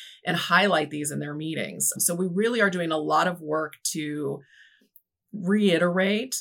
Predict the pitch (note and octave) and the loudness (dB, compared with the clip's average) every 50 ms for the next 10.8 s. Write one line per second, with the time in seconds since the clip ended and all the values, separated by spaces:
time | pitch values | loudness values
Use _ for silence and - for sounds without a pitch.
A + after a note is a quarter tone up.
0 | - - E3+ D#3 D3+ C#3+ - E3 D3 - - D#3 D3 - - - - D3 D3 D3+ | -8 -8 -8 -8 -6 -4 -4 -2 -2 0 -2 0 -2 -4 -4 -4 -8 -8 -6 -6
1 | D3 C#3+ C#3+ C#3+ D3 D3 C#3+ D3 D3 C#3+ C#3+ C#3 - D#3+ - - D3 D3+ D3+ D3 | -4 -4 -4 -4 -6 -8 -8 -6 -6 -8 -6 -6 -6 -6 -6 -6 -6 -4 -4 -2
2 | D3+ F3+ A#3 - - - _ _ _ _ - F3+ F3 E3+ G3+ G3 - C4+ - - | -2 -2 -4 -4 -8 -16 _ _ _ _ -4 0 2 2 4 6 6 6 6 8
3 | B3+ A3 G#3+ G#3 - F#3+ E3+ - F3+ E3+ G#3+ G#3+ G#3 F#3 E3+ - - F3 D#3+ D#3 | 6 6 6 6 4 4 4 6 6 6 8 6 6 4 2 2 2 2 2 4
4 | D#3+ E3 F#3+ G#3 G#3 G#3 G3+ F#3 F3 - E3+ E3 E3 F3 F3 - - D#3 D#3 D#3+ | 4 2 2 0 -2 -2 -4 -4 -2 0 0 0 0 0 -2 -2 -2 -2 -2 0
5 | F#3+ A3+ F#3+ E3+ E3+ - F3 E3+ E3+ F3+ F3 D#3+ E3 F3+ F#3+ F#3 - - F3 E3 | 0 2 0 0 0 -2 -4 -4 -4 -4 -2 0 0 0 -2 -2 -4 -4 -4 -4
6 | - - - D#3+ D#3 D#3 D3+ D3+ D3+ - - F#3 E3+ E3 D#3+ D3+ D3+ D3+ D3+ D3+ | -4 -6 -8 -8 -8 -6 -6 -6 -6 -6 -6 -6 -6 -4 -4 -6 -6 -8 -6 -6
7 | D3 - D3 C#3+ D3+ D3+ D#3 - - - D#3+ D3+ - D#3+ D#3 D#3 D#3 D3+ D3 D3 | -4 -2 -2 0 0 0 -2 -4 -6 -8 -8 -8 -6 -6 -6 -4 -4 -6 -4 -4
8 | D#3+ E3 D#3+ D#3 D3+ D3 D3+ - - - - - - - _ - - G#3 G#3 G3 | -4 -2 0 0 0 0 -2 -4 -6 -8 -18 -20 -20 -20 _ 0 2 4 4 6
9 | F#3 G#3 A3 A3+ A3 G#3+ G#3 - - G#3+ G#3+ G#3 - G3+ G3+ - F3 D#3+ D3+ D#3 | 6 6 8 8 6 4 2 -2 -4 -6 -6 -4 -2 -2 0 0 0 2 2 2
10 | F3 F#3+ - - - E3 - - D#3+ D#3+ D#3 D#3 D3+ D#3 - | 2 2 0 0 -2 -6 -6 -6 -4 -2 -2 -2 -4 -6 -10